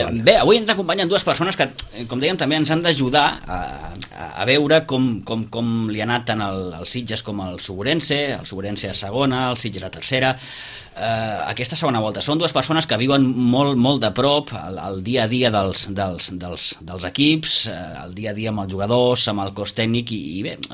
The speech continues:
Speaker 2: probablement tenen, no sé si dir una visió diferent, però bé, en qualsevol cas també, eh, ens acompanyen en Juanjo Abril,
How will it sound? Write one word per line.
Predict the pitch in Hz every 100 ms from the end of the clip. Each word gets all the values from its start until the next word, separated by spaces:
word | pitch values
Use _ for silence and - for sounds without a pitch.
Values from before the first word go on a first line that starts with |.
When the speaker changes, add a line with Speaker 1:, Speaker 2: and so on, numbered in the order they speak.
| 98
Speaker 2:
probablement | 123 147 127 131
tenen, | 139 139 139 - - - - -
no |
sé | 92 120
si | 135
dir | 147
una | 135
visió | 123 110 131
diferent, | 127 110 131 143
però | - 107
bé, |
en | 135
qualsevol | 110 113 123
cas | 127 127 -
també, | 107 110 120 - - -
eh, | 104 107 104 101 101 98 98 95 101
ens | 113
acompanyen | 110 107 120 127 123
en | 110 104 98
Juanjo | 92 127 120
Abril, | 113 110 156